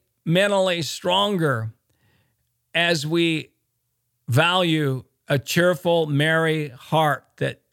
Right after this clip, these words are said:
values laughter. And remember, too, the joy of the Lord is your strength. I used to think, "Well, I'll be joyful when all my uncertainties and problems are over. Then I'll be joyful." Well, the Lord says, "You don't need strength then.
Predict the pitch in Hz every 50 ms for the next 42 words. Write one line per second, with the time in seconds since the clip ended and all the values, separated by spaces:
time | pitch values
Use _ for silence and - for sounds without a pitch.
0 | - - 120 131 147 147 147 147 147 143 139 120 - 131 135 147 160 165 170 -
1 | - - 110 104 110 143 147 151 180 220 208 202 202 214 208 196 202 160 196 208
2 | 214 220 220 220 226 214 233 240 240 233 233 226 180 226 247 226 190 - - 233
3 | 254 294 - 143 - _ - - _ _ _ _ _ _ _ _ _ _ _ _
4 | _ _ _ _ _ _ _ _ _ _ _ _ _ _ _ _ _ _ _ _
5 | _ _ _ _ _ _ - 156 175 180 165 - 160 139 - 175 175 156 151 160
6 | 170 180 185 190 185 175 175 175 156 165 175 170 165 147 135 160 175 175 180 147
7 | - 175 175 170 175 165 160 160 170 175 170 170 170 175 170 165 160 147 - -
8 | - 196 175 151 160 165 156 - 170 170 165 131 147 151 139 - 156 165 175 170
9 | 160 170 165 156 143 165 165 165 165 180 170 180 185 180 165 214 233 254 269 247
10 | 214 190 160 170 160 143 143 147 135 127 - 147 165 196 226 254 254 262 262 262
11 | 233 - 233 226 185 247 269 285 277 254 226 240 233 202 170 - - 214 220 214
12 | 190 - - 262 277 277 269 247 185